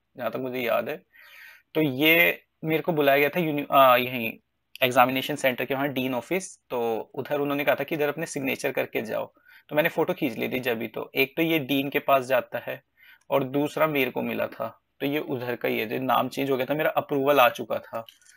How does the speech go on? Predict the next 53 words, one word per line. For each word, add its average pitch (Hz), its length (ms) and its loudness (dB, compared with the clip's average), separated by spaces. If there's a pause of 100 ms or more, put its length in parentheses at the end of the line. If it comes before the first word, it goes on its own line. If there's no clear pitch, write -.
(260)
तो 135 60 -4
उन्होंने 135 200 -2
फ़ोन 139 220 -2
करा 131 160 4
था - 140 -2
आ 123 260 2
जाओ। 120 160 -4
तो 135 120 -4
ये 127 220 2
रहा 123 120 2
ही 127 100 -2
वो 127 140 -2 (140)
अप्रूवल 127 340 0
लेटर, 143 360 -2
एक 131 220 -2
मेरे 123 200 0
को 139 120 -2
दिया 151 240 0
था, 165 220 -2
एक 127 540 -4
यूनिवर्सिटी 123 380 -6
अपने 123 140 -8
पास 110 320 -4
रखती - 180 -10
है - 40 -6
कि 160 60 -8
मेरा 135 180 -2
नेम 127 220 -4
चेंज 127 240 -8
हो 120 120 -8
चुका 123 240 -12
है, 143 140 -6
ये 110 80 -4
रहा। 113 300 -8 (580)
His 135 160 0
name 123 280 -2
after 120 280 -4
na-, 123 240 -6
uh, 123 140 -2 (280)
his 131 160 -4
name 123 260 -4 (120)
after 135 200 -6
name 127 320 -2
change 127 240 -4
will 120 180 -4
be 139 100 0
read 120 400 -2
as 135 80 -6
अक्षित - 300 -6
राज 117 180 0
सिंह, 156 240 -10 (120)
alias 120 400 0
अक्षित - 420 -6